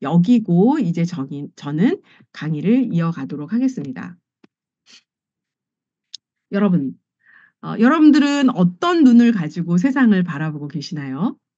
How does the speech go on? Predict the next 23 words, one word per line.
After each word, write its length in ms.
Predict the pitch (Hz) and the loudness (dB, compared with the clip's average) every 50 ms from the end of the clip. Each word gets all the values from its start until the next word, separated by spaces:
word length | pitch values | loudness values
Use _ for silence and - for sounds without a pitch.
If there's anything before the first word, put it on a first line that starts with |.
| _ _ _ _ _ _ _ _ _ _ - - - - - _ _ _ _ _ - | _ _ _ _ _ _ _ _ _ _ -20 -20 -20 -20 -20 _ _ _ _ _ -8
아, 500 | 180 175 165 165 156 156 160 156 - - - - _ - _ _ _ _ _ _ _ _ _ _ _ _ _ - | -4 -4 -4 -4 -6 -8 -10 -10 -12 -14 -16 -18 _ -20 _ _ _ _ _ _ _ _ _ _ _ _ _ -4
이 580 | 208 208 214 214 208 208 208 202 185 - - - _ _ _ _ _ _ _ _ _ _ _ _ - | 0 2 4 4 4 4 4 2 0 -2 -6 -8 _ _ _ _ _ _ _ _ _ _ _ _ -10
한 260 | - 370 370 349 - | -4 -2 -2 -2 -2
두 180 | - - 269 285 | 0 0 2 2
가지, 580 | 262 349 370 339 262 - 220 196 135 135 - _ _ _ _ _ _ _ _ _ _ _ _ - | 4 2 0 0 0 0 0 0 -2 -4 -8 _ _ _ _ _ _ _ _ _ _ _ _ -4
두 140 | - 247 | -2 -2
가-, 120 | 214 214 - | -2 0 2
뭐 320 | 202 247 254 240 214 180 - | 2 4 4 4 2 2 0
여러 200 | 226 277 403 440 | 0 0 0 0
가지라고 500 | 403 381 277 240 254 226 220 214 208 190 | 0 0 2 2 2 2 2 0 0 -2
볼 160 | 180 190 185 196 | 0 -2 -2 -2
수 140 | - - | -2 -4
있겠지만 640 | 202 180 196 185 175 - - 220 262 254 208 170 147 - _ _ _ _ _ - | -6 -4 -2 -4 -4 -2 0 0 2 2 2 0 -2 -6 _ _ _ _ _ 0
두 120 | - 262 | 0 2
가지의 360 | 262 320 311 302 269 277 277 254 | 2 2 2 0 0 0 0 -2
안경으로 560 | 165 156 175 202 254 254 233 220 208 208 175 | 0 0 0 0 0 0 0 0 0 -2 -2
보게 240 | 175 160 160 180 175 | -4 -6 -4 -4 -4
되면 500 | 165 151 175 233 262 240 170 127 - - _ _ _ _ _ _ _ - | -4 -2 -2 0 0 0 -2 -4 -8 -12 _ _ _ _ _ _ _ 0
이 460 | 214 214 233 240 240 240 233 220 220 | 6 8 8 10 10 10 10 8 6
지구촌은 920 | - - - 214 220 240 233 - - 240 202 233 277 262 196 143 131 - - _ _ _ _ _ _ _ | 2 2 4 6 6 6 4 4 4 4 6 6 6 4 2 0 -2 -6 -10 _ _ _ _ _ _ _
적자 580 | - - 196 180 - _ _ - 294 285 277 285 | -14 -12 -12 -12 -12 _ _ -4 0 0 0 2
생존의 1040 | - 302 254 240 240 240 226 220 226 202 196 185 175 175 180 190 175 143 - - _ _ _ _ _ _ _ _ _ _ _ _ _ _ _ _ _ _ _ _ | 2 2 4 4 6 4 4 2 2 0 0 0 0 0 0 -2 -2 -6 -8 -10 _ _ _ _ _ _ _ _ _ _ _ _ _ _ _ _ _ _ _ _
그 400 | - 190 175 160 156 151 - | -4 -2 -2 0 0 -2 -6